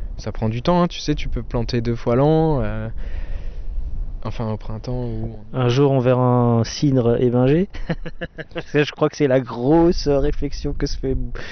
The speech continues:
Speaker 2: que se font de plus en plus de vignerons.
Speaker 1: Ah bah, tout ce qui est rosacée, euh, enfin, les... la famille des rosacées, c'est pommes, coings, euh,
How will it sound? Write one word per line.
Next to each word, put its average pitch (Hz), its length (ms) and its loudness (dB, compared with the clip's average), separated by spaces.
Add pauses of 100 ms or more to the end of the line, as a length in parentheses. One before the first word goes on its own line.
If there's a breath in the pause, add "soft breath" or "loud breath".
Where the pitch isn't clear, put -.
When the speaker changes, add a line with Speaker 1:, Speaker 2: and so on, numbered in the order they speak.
(160 loud breath)
Speaker 2:
que 139 80 2
se - 80 -2
font 147 120 4
de 139 80 4
plus 135 180 2
en 139 100 4
plus 131 160 0
de 131 60 6
vignerons. 123 480 2
Speaker 1:
Ah 151 80 -4
bah, 127 240 0
tout 139 140 -4
ce - 80 -2
qui 143 120 0
est 135 60 4
rosacée, 127 640 2
euh, 131 260 4 (120)
enfin, 117 240 0
les... 113 280 -4 (260)
la - 60 0
famille 127 300 -2
des 127 100 2
rosacées, 120 560 0
c'est 120 240 -4
pommes, 131 380 -2
coings, 127 540 -4
euh, 110 80 -6